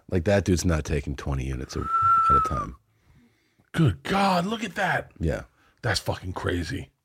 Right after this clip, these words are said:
Speaker 1: You wanna look like that?
Speaker 2: Nope. I, I wouldn't mind. I mean, I kinda, I, that's not real. That's gotta, that's gotta be photoshopped. That can't be a real fucking photo.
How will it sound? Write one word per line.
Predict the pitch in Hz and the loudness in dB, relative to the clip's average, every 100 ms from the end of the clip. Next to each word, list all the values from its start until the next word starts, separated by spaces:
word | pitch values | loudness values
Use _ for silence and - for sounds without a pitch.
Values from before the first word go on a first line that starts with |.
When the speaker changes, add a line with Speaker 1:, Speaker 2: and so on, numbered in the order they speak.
| - | -2
Speaker 1:
You | 92 | 2
wanna | 85 | 4
look | 82 | 2
like | 80 | 0
that? | 80 98 - _ - | 2 0 0 _ -4
Speaker 2:
Nope. | 101 - - - - _ _ _ - - | -2 -2 -4 -20 -20 _ _ _ -16 2
I, | 117 143 | 4 4
I | 107 127 | 6 6
wouldn't | 143 113 | 6 4
mind. | 110 101 - | 2 2 4
I | |
mean, | 113 107 | 4 2
I | |
kinda, | - 143 139 - | 2 2 2 2
I, | 107 - _ _ _ _ | 0 0 _ _ _ _
that's | 113 98 | 0 2
not | 95 | 0
real. | 78 82 | 0 0
That's | 95 92 | 0 2
gotta, | 92 82 92 | 2 2 2
that's | 90 - | 0 0
gotta | 90 | -2
be | 82 | -2
photoshopped. | - 80 73 - 78 - _ _ _ | -2 -2 -2 -4 -4 -6 _ _ _
That | - | -8
can't | - 85 | -4 -2
be | |
a | 78 | 0
real | 78 | -2
fucking | 69 71 - | -2 -4 -4
photo. | 82 76 | -2 -2